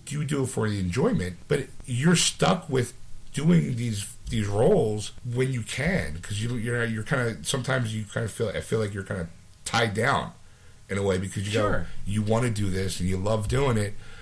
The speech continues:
Speaker 1: but because real life interferes with that, you
Speaker 2: Goddamn
Speaker 1: can't.
Speaker 2: real life.
Speaker 1: You know, <laughs> I just think, like, that if, if the people that, if a person should be able to kind of not only work around it, but also give you, since you do,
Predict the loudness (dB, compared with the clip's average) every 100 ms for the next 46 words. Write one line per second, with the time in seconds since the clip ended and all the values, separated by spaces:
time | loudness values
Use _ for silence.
0 | -8 -4 0 2 4 4 4 4 4 4
1 | 2 -2 -4 -2 -2 -4 -4 0 0 0
2 | -2 -8 -14 -20 -20 -8 -4 -2 -2 -2
3 | 0 0 -2 0 2 4 4 2 -2 -4
4 | -4 -4 -4 -4 -8 -4 2 4 6 6
5 | 6 4 0 0 -4 -8 -6 -2 0 0
6 | -2 -6 -2 4 4 4 2 2 0 0
7 | -6 -4 -6 -4 -4 -6 -8 -2 2 2
8 | 4 4 4 2 2 0 0 -2 -2 -4
9 | -8 -8 -4 2 2 2 -4 -2 0 -2
10 | -4 -2 0 0 -2 -4 -2 2 2 4
11 | 2 2 4 4 4 0 -2 -4 -6 -6
12 | 0 2 2 0 0 0 2 4 4 2
13 | -2 -4 -4 -4 4 4 4 0